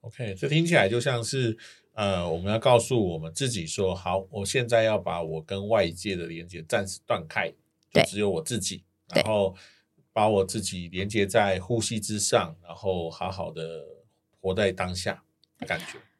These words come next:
Speaker 2: 那呼吸的话，最简单的做法的话，可能就是比如说吸三秒，然后吐三秒。那还有一种是方块的呼吸法，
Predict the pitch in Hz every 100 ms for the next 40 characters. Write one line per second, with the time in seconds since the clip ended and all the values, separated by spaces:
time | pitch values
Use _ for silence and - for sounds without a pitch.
0 | _ 339 359 330 320 302 294 254 269 254
1 | 311 240 - 180 165 185 240 233 226 214
2 | 185 156 165 208 202 196 165 165 190 202
3 | 180 165 190 185 190 190 190 185 180 160
4 | 107 85 170 185 - - 175 170 175 160
5 | 87 208 214 202 208 185 165 - - 220
6 | 226 226 262 185 160 160 175 170 165 185
7 | 139 -